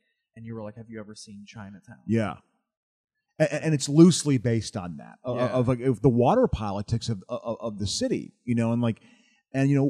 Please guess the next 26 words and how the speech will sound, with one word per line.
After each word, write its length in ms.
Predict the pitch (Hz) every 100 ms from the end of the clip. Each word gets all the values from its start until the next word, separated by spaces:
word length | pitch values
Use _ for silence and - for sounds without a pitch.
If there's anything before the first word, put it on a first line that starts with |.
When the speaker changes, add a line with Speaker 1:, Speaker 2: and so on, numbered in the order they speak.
| -
Speaker 2:
whatever. 460 | 135 180 214 131
I 60 | 127
mean, 220 | 131 117 110
water 360 | 98 131 139
is 280 | 131 117 -
life, 560 | 110 101 220 151 - -
you 100 | 110
know, 240 | 113 113 113
so, 200 | - 131
like, 140 | 117
it, 100 | 127
it 60 | 127
was 260 | 143 117 - _ _ _
pretty 200 | - 294
raw, 580 | 208 123 139 175 80 64 -
you 100 | 120
know. 120 | 120
You 100 | 123
get, 180 | 135 147
there's 180 | 135 127
a 40 |
great 320 | 104 147 240
book 200 | - 151
called 260 | - 107 -
Cadillac 640 | - 147 147 139 120 -
Desert, 380 | - 95 87 -